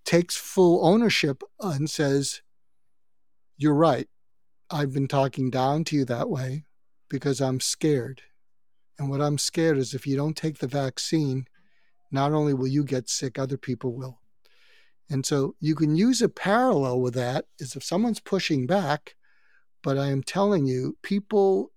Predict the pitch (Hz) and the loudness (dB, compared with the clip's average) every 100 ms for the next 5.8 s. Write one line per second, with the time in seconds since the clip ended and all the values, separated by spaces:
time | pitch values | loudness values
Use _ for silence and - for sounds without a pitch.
0 | _ _ _ _ _ _ _ 147 123 196 | _ _ _ _ _ _ _ -8 2 4
1 | 208 170 175 175 165 175 139 135 131 131 | 6 4 2 2 4 2 2 -2 -2 -2
2 | 143 127 135 131 127 - 151 170 - 143 | -2 0 -2 0 -2 -2 0 0 0 0
3 | 139 - 143 127 - 160 180 170 - 170 | -2 -2 -4 -6 -2 0 2 0 -4 -10
4 | 147 _ - _ 147 151 175 208 185 160 | -14 _ -20 _ -4 -2 0 -2 0 -2
5 | - 202 175 151 170 139 139 | 0 2 2 2 0 0 -2